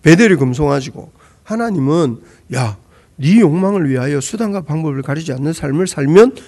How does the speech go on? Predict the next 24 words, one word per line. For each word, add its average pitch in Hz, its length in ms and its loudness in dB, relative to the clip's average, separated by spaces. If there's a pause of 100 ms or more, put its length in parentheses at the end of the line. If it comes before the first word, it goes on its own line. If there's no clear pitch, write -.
(180)
안 151 220 4
되는 240 240 8
거야." 175 240 6 (320)
이렇게 370 300 0
말씀하시는 135 760 -4
분이 135 360 2 (180)
하나님이시거든요. 147 960 -6 (440)
그런데 262 220 2
이 190 60 0
사람들은 165 720 0 (220)
하나님을 262 480 0
찾는 214 400 -6
것이 165 320 -6
아니고 139 540 -2 (180)
베델의 240 300 4
금송아지를 262 600 -4
찾는 226 340 -10
거죠. - 300 -14 (380)
하나님을 262 500 6
섬기고 202 520 0
하나님께 226 380 -2
복종하는 170 520 -2
것이 151 220 -4
아니고 143 480 2